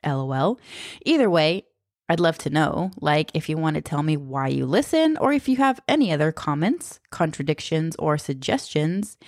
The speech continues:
email me at adultpaperspodcast at gmail dot com or fill out the contact form on my website, adultpapers dot com. I suppose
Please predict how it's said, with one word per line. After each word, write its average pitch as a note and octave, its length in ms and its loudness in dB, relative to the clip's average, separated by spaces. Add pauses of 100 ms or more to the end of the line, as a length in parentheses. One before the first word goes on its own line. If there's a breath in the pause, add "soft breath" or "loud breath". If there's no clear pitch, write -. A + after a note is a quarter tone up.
(320 loud breath)
email B3+ 300 2
me - 260 -4 (320)
at E3+ 140 2
adultpaperspodcast F#3+ 1400 -2
at - 300 -2
gmail D#3 340 -2
dot D3 220 -4
com C#4+ 460 2
or G#3+ 340 2
fill F#3+ 240 0
out A3 180 0
the C#4+ 100 -2
contact - 500 -2
form D#3+ 420 -2
on D#3+ 140 -2
my E3+ 100 0
website, F3+ 640 -2 (180)
adultpapers D3 640 -4
dot - 220 -8
com. - 320 -6 (320)
I A#3 100 4
suppose F#4 440 4